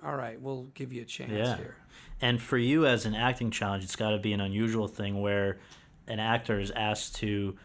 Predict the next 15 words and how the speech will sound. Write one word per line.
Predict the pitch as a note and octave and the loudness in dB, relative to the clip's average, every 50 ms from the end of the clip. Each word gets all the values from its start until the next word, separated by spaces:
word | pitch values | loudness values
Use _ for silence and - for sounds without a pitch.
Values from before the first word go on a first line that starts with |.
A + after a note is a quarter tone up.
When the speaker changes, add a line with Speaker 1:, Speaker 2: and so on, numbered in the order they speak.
| - - - - - - | -20 -20 -20 -16 -6 0
Speaker 2:
go | A2+ G#2 A2+ A#2+ | 2 2 4 4
back | A2+ A2 G2+ G#2 G#2+ G2+ - - - - | 4 2 4 4 2 2 0 -4 -8 -8
and | G#2 G2+ F#2+ - | -8 -8 -8 -8
play | - - B2 A#2 A2+ A2+ A2 | -6 -2 0 2 2 2 2
somebody | A2 - A#2+ A2+ A2 G#2+ G2+ | 0 0 -2 0 0 0 0
who | G#2+ G2+ | 0 0
they've | G2+ G2+ G2 | 0 0 0
already | G2 G2 G#2 A2 A#2 A#2+ A2 | 0 2 4 4 4 4 2
played | - - A2+ G#2 G#2 G#2 | 0 0 0 0 0 0
and | G#2+ G#2 G2+ - | -2 -2 -2 -2
show | - - B2+ A#2 A#2 A#2 A#2 A2+ A#2 - - - - - - - - - | 0 2 4 6 6 6 6 4 0 -2 -8 -18 -20 -20 -20 -20 -6 0
how | - B2 A#2+ | 2 4 6
that | A#2 A#2 A2+ A#2 | 6 4 4 2
person | - C3 A#2+ A2+ - A2+ | 2 2 2 2 2 0
became | G#2+ A2 - - - C#3 C#3+ D#3 E3+ D3 B2 A#2+ A#2+ A#2 | 0 0 0 0 2 2 4 4 4 4 2 2 0 -2